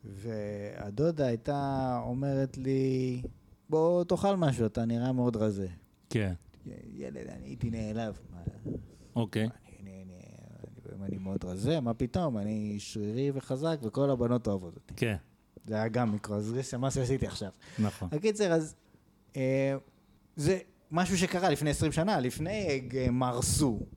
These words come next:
Speaker 2: כן,
Speaker 1: נכון?
Speaker 2: כן.
Speaker 1: הפרופסור המכובד.
Speaker 2: כן.
Speaker 1: הוא פשוט נתן לזה מילה.
Speaker 2: כן.
Speaker 1: למה זה מעניין אותנו שהוא נתן לזה,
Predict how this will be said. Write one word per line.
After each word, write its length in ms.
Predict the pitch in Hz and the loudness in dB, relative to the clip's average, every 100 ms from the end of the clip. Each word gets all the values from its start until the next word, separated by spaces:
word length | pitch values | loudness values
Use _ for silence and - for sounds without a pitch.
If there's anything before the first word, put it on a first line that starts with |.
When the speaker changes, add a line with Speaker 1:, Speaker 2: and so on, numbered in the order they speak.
| - - | -8 0
Speaker 2:
כן, 160 | 117 | 2
Speaker 1:
נכון? 260 | 110 147 123 | 2 2 2
Speaker 2:
כן. 100 | 104 | 2
Speaker 1:
הפרופסור 520 | 120 131 139 127 117 | 2 2 0 0 0
המכובד. 460 | 123 117 120 120 - - | 0 -2 -2 -2 -2 -2
Speaker 2:
כן. 220 | - 104 92 - - - - 98 110 - - - | 0 0 -2 -6 -8 -6 -4 -4 -2 -4 -4 2
Speaker 1:
הוא 160 | 202 277 | 4 4
פשוט 260 | 208 196 | 2 0
נתן 280 | 185 170 214 | -2 0 2
לזה 220 | 208 208 | 4 4
מילה. 280 | 226 247 226 214 - - - - - | 4 4 2 0 -6 -8 -8 -10 -2
Speaker 2:
כן. 180 | 117 101 92 - - - - - - - _ _ - 123 - - | 0 2 0 -4 -8 -8 -10 -16 -16 -16 _ _ -18 -16 -16 -4
Speaker 1:
למה 320 | 127 139 151 | 2 4 4
זה 120 | 151 | 2
מעניין 300 | 147 135 131 | 2 4 4
אותנו 300 | 127 131 131 | 2 2 2
שהוא 160 | 123 120 | 2 0
נתן 260 | 110 117 | 0 0
לזה, 280 | 117 117 123 | 0 -2 -2